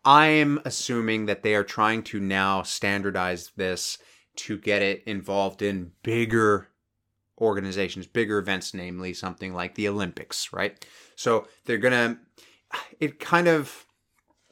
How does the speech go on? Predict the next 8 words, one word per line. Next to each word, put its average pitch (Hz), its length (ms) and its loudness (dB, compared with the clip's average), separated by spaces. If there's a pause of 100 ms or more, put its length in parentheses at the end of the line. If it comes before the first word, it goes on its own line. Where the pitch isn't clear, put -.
(180)
it 117 100 -6
doesn't, 160 400 0
to 127 100 -4
me, 127 380 2
fit - 500 -2 (200)
in 110 200 -4
terms 110 360 -4
of, 95 340 -8